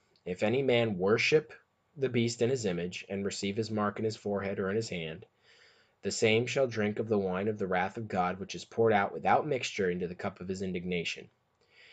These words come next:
And he shall be tormented with fire and brimstone in the presence of the holy angels and in the presence of the Lamb.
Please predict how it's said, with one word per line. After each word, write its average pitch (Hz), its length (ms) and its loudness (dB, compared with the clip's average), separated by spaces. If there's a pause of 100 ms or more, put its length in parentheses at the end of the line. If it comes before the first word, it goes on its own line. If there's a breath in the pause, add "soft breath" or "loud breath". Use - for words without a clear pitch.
(280 loud breath)
And 98 80 0
he 104 80 2
shall 101 180 2
be 95 140 -2
tormented 127 560 0
with - 160 -2
fire 117 340 2
and 135 240 -4
brimstone 101 480 -2
in 87 80 -2
the 87 60 -6
presence 135 420 -4
of 131 100 -2
the 131 100 -2
holy 107 300 0
angels 90 380 -4
and 82 140 -8
in 82 80 -8
the 85 80 -8
presence 98 520 -6
of 101 120 -8
the 104 80 -6
Lamb. 85 420 -4